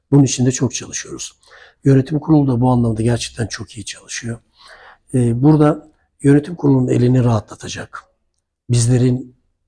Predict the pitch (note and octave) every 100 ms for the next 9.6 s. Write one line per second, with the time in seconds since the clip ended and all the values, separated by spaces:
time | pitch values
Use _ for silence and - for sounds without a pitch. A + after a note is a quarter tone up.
0 | A#2 A2 A#2+ A2 A#2 - A2+ - A#2 G#2+
1 | G#2 - - - - - - _ _ -
2 | - - _ _ _ D3 D3 D#3 C#3 -
3 | D3+ D#3 - - _ - B2+ C3+ D3 C#3
4 | C3 C3 C#3+ C3 C3 B2 B2 B2+ C3 A#2+
5 | B2 A#2+ A#2+ - B2 A#2 - _ _ _
6 | _ - B2+ C3+ D3+ C#3+ C#3+ B2+ B2+ B2+
7 | - C3 A#2+ - _ _ _ C#3+ - C3+
8 | B2 D3 C#3 - A2+ A#2+ A#2 A#2+ B2+ A#2+
9 | C3 C3+ - - B2+ -